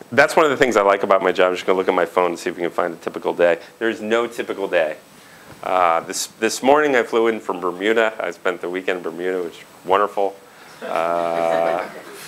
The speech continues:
and then, what the hell did I do today? Uh, I, I met with our, uh, head of sales on a new initiative we're working on, our sales products. Had a good meeting with him. I spoke with my, my potential mentee, Jack Connors, uh,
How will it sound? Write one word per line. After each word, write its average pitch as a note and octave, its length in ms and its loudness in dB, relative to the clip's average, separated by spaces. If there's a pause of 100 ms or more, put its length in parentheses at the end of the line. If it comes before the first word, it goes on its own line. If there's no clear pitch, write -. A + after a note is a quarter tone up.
(320)
and F2 200 -2
then, F2 440 0
what E2+ 100 -12
the - 80 -10
hell D#2+ 160 -6
did D#2+ 140 -6
I D#2+ 80 -6
do E2 200 -8
today? D#2 380 -8 (1200)
Uh, F2 580 4 (160)
I, G2 260 4 (180)
I F#2+ 180 4
met A2 260 2
with G#2+ 160 2
our, F#2 400 4
uh, F2 240 4
head G2+ 180 2
of F2+ 80 2
sales A2+ 500 0
on F#2 200 0
a F2 40 -4
new G2 280 0
initiative G#2+ 480 0
we're G#2 120 2
working G#2+ 300 0
on, G#2 240 2
our F2 120 -4
sales G2+ 280 0
products. G#2+ 680 0 (100)
Had F2+ 100 -6
a - 20 -12
good F2+ 160 -8
meeting F#2+ 240 -6
with F#2 120 -8
him. A2 280 0 (680)
I G2 60 4
spoke G2 340 0
with F#2+ 140 -2
my, F2+ 260 0
my F2+ 220 -2
potential G2+ 480 -4
mentee, G#2+ 540 0
Jack G2 220 2
Connors, G#2+ 680 0 (100)
uh, F2+ 520 2